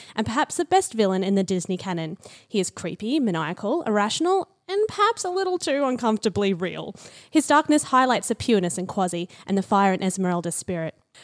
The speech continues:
Quasimodo is portrayed as, according to Frollo,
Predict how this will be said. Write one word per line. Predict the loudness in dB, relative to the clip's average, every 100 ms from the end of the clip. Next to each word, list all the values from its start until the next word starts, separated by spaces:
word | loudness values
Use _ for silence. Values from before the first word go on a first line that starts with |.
| _
Quasimodo | 2 4 6 6 4
is | 2 0
portrayed | -6 -2 -2 0
as, | 0 -2 -4 _ -14
according | -12 -10 -10 -10
to | -6
Frollo, | -2 -2 0 -2